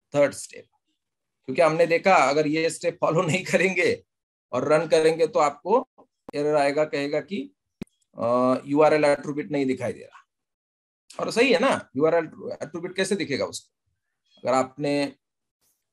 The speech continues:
ऐड ही नहीं किया तो कैसे दिखेगा?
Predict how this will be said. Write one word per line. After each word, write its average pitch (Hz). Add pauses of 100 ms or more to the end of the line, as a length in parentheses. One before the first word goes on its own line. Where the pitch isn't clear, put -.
(680)
ऐड 127
ही 147
नहीं 156
किया 127 (480)
तो -
कैसे -
दिखेगा? -